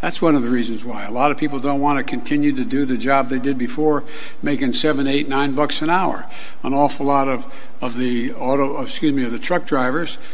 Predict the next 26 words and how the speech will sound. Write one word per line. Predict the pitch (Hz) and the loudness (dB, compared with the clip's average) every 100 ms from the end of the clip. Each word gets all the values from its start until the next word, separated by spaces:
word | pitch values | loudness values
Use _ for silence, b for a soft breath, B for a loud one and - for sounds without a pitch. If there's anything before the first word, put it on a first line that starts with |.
| B 139 | B -2
are | 139 | 2
not | 151 139 | 2 2
unionized | 143 156 156 165 165 | 4 4 4 4 2
truck | - 110 - | 0 0 0
drivers. | 135 113 117 110 | 0 0 -2 -4
They're | 127 120 - | -4 -4 -2
working | 127 151 156 156 147 | 2 2 2 2 0
like | 143 - | 0 -2
hell | 147 175 | -2 -2
and | 147 | 0
not | 147 147 | 0 0
getting | 165 160 | -2 -2
paid | - 233 | -2 0
a | 185 | 0
whole | 120 107 | 0 -2
lot. | - - - B B B B B 139 | -4 -4 -4 B B B B B -2
And | 143 | -2
so | - 156 | 2 4
what | 156 151 | 4 4
you're | 156 | 0
seeing | - 240 196 | 2 2 4
here | 165 202 151 151 | 2 4 4 4
is | 139 127 | 2 -2
a | 131 | -2
combination | 160 151 143 165 160 143 135 | 0 0 0 0 0 0 -2
of | 127 | -2